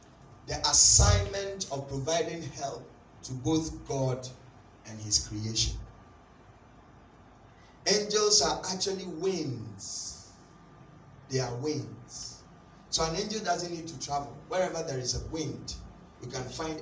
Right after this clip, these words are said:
air. The angel can appear there. Praise the Lord. They don't travel. They are winds. Psalm one zero four. Hebrews chapter two.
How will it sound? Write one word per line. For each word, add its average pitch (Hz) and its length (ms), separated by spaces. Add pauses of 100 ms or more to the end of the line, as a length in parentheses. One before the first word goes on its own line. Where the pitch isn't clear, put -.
air. 120 240 (440)
The 127 120
angel 151 240
can 131 180
appear 123 380
there. 117 200 (2750)
Praise 143 200
the 147 80
Lord. 156 260 (760)
They 131 100
don't 170 220
travel. 165 400 (2000)
They 135 100
are 135 160
winds. 131 460
Psalm - 260
one 156 160
zero 143 260
four. 139 360 (1300)
Hebrews 151 340
chapter 131 280
two. - 200